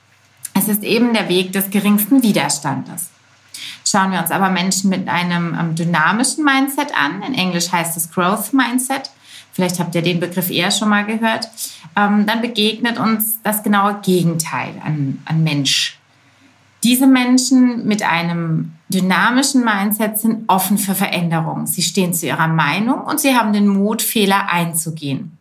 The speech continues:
Auch wenn das manchmal bedeutet, alten Gewohnheiten den Rücken zu kehren und sich mit vielleicht auch geliebten Menschen auf Konfrontationskurs zu begeben.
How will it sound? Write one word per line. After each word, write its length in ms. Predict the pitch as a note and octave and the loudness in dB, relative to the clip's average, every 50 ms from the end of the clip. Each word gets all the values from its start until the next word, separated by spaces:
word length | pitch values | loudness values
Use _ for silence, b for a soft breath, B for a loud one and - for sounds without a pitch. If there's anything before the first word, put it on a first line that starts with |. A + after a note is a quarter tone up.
| _ _ _ B B B B B B B B B B _ - | _ _ _ B B B B B B B B B B _ 2
Auch 260 | F3+ F#3 F#3+ F#3 A3+ | 2 2 2 2 2
wenn 120 | C4 B3+ | 2 4
das 200 | C4 C#4+ C#4 C#4+ | 4 2 2 2
manchmal 320 | C#4+ C4+ C4+ C#4+ D4 C4+ B3 | 2 2 2 2 2 2 2
bedeutet, 680 | - A3+ G3+ F#3 F3 F#3 G#3 G#3 - B3+ A#3+ - - | 2 0 0 2 2 2 0 0 0 -2 0 0 0
alten 320 | - F#3+ G3+ G3 G#3 G#3+ G3+ | -2 -2 -2 -2 -2 0 0
Gewohnheiten 600 | G3+ F3+ F#3 F#3+ G3 G3+ G3 G3 F#3+ G3 - E3+ | 0 2 2 2 2 2 2 0 -2 -2 -4 -4
den 140 | E3+ E3+ | -4 -2
Rücken 340 | F3+ E3+ B3 B3 B3+ D4 C#4+ | -2 0 0 0 2 0 0
zu 180 | - - C#4+ - | 0 -2 -6 -4
kehren 600 | - - G#3 F3+ F3+ F#3 G3+ A3 A#3 - - - - | 0 2 2 4 4 2 2 0 -2 -4 -6 -4 -2
und 160 | A3 G#3+ G#3+ | -2 0 0
sich 180 | A3+ A#3+ A3+ | -2 0 0
mit 320 | - A#3 A#3+ A#3 A#3 - - _ | 0 0 0 -2 -4 -10 -12 _
vielleicht 400 | - - G#3 F#3 F3 F3 F3 - | -4 -2 0 0 0 0 -2 -4
auch 140 | - - - | -6 -4 -2
geliebten 480 | G3+ F3+ F3 F#3+ G3+ G3+ G3 - B3+ | -2 0 0 0 -2 -2 -2 0 2
Menschen 400 | B3 B3+ B3+ C4+ D4 - - D4+ | 2 4 2 2 0 0 -2 -2
auf 240 | - - C#4+ D4 - | -2 -2 -2 -2 0
Konfrontationskurs 1200 | - D4 B3+ C4 C4+ - C4 C4 C#4 C#4+ C#4 - - A#3 G#3+ F#3+ F3+ E3+ E3+ - - E3+ D#3+ D#3+ - | 0 2 2 2 2 2 2 2 0 0 -2 -2 0 2 2 2 2 0 -2 -4 -4 -4 -4 -2 -2
zu 160 | - E3 D3 | -4 -4 -2
begeben. 680 | D#3+ D#3 D#3+ C#3+ D3 D3 D3 D3 C#3+ D3 C#3+ - - | -2 -4 -4 -2 -2 0 0 0 -2 -2 -4 -6 -10